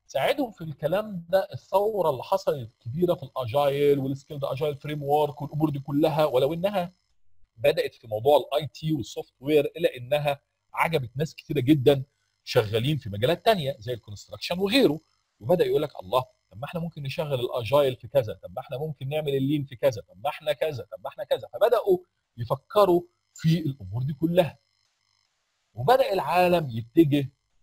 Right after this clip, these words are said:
هذا الاتجاه. بدات بي ام اي تشجع على فكره البروجكت ايكونومي، وبدات انها حتى تختار السبيكرز. يعني مثلا كلمه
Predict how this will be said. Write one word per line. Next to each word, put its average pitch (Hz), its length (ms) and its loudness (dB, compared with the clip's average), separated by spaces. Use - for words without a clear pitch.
هذا 139 320 2
الاتجاه. - 500 -12
بدات 277 320 0
بي 254 100 -2
ام 220 100 -8
اي 202 100 -4
تشجع 175 400 -2
على 131 180 2
فكره 175 280 -8
البروجكت 143 460 -8
ايكونومي، 185 640 -8
وبدات 147 460 0
انها 139 220 -4
حتى 151 560 -2
تختار - 440 -2
السبيكرز. 160 880 -6
يعني 123 160 -6
مثلا 139 340 -4
كلمه 175 500 -8